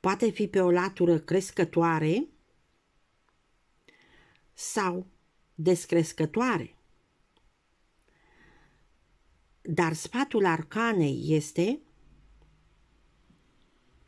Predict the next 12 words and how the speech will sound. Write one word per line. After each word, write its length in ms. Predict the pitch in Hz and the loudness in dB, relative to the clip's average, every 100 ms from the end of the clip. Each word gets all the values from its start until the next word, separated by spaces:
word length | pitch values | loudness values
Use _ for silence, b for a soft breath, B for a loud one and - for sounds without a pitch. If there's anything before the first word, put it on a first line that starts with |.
| _ b b b b b b b - - _ _ | _ b b b b b b b -20 -20 _ _
să 280 | - - 226 | -12 -2 -2
faceți 580 | 202 220 208 - 165 - | 0 -2 0 0 0 0
tot 200 | 302 320 | 2 2
ce 120 | - | 2
este 440 | 208 190 - 175 156 | 2 2 0 -2 0
posibil 800 | 170 160 - 151 139 147 214 294 _ _ _ _ _ _ _ _ _ _ _ _ _ _ _ _ b b b b b b b b _ _ | 0 0 -2 -6 0 2 0 -2 _ _ _ _ _ _ _ _ _ _ _ _ _ _ _ _ b b b b b b b b _ _
pentru 440 | 262 262 247 240 | 4 4 4 2
a 200 | 226 220 | 2 2
vă 120 | 190 | 2
apropia 920 | 202 196 190 202 190 - 170 240 285 - _ _ _ _ b b b b - | 0 0 0 0 0 -2 0 0 0 -6 _ _ _ _ b b b b -4
acest 680 | 185 175 208 208 - - - | -4 0 -2 -2 -8 -18 -6
noroc. 760 | - 185 185 165 160 151 - - | 2 4 6 6 4 0 -12 -20